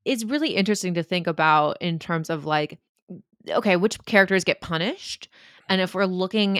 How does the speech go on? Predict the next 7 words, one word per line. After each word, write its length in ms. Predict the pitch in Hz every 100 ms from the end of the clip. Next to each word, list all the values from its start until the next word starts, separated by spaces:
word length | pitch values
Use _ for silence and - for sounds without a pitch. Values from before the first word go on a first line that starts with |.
| -
at 340 | 170 165 -
the 140 | 180 175
classic 540 | - 156 160 - -
horror 320 | - 160 160
trope 320 | - 151 147 -
of, 180 | 151 147
like, 300 | 147 147